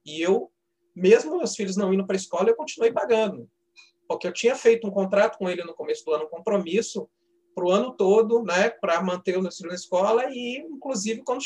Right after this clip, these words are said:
foi chegando no fim do ano, eu comentei com ele como é que ele tava e tal, dei uma ligada, e ele me falou, "Cara, se não fosse você e alguns outros pais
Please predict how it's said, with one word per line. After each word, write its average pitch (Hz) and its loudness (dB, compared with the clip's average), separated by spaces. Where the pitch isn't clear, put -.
foi 233 2
chegando 226 4
no 226 0
fim 220 -6
do 196 2
ano, 214 0
eu - -2
comentei 214 2
com 226 0
ele 214 8
como 196 -2
é 190 -2
que 202 -2
ele 190 -4
tava 185 4
e - -14
tal, 202 2
dei 196 0
uma 196 2
ligada, 202 2
e 240 0
ele 240 4
me 247 -8
falou, 233 2
"Cara, 185 2
se 175 -2
não 208 -4
fosse - 0
você 226 2
e 202 2
alguns 196 -2
outros 202 -4
pais 165 -2